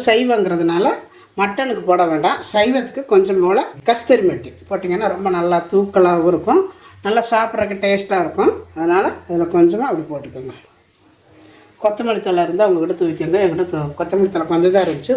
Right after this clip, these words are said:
உருண்டைக்கு போட்டுட்டேன். அதனால கொஞ்சமா கருவேப்பிலை, அவ்வளோதாங்க. இந்த பக்கம் பார்த்தீங்கன்னா கொஞ்சோண்டு அப்படியே சும்மா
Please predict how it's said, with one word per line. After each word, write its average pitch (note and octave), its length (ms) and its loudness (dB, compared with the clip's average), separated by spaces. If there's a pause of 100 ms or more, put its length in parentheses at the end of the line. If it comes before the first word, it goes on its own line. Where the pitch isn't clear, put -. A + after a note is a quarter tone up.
உருண்டைக்கு E3+ 360 0
போட்டுட்டேன். D3+ 380 -6 (520)
அதனால G3 220 2 (220)
கொஞ்சமா G#3 360 2
கருவேப்பிலை, D3+ 400 -2 (140)
அவ்வளோதாங்க. D#3+ 460 0 (1200)
இந்த G#3 160 4
பக்கம் A3+ 240 6
பார்த்தீங்கன்னா G#3 360 6 (320)
கொஞ்சோண்டு A#3+ 480 -6 (120)
அப்படியே B3+ 260 -2
சும்மா A#3 160 -6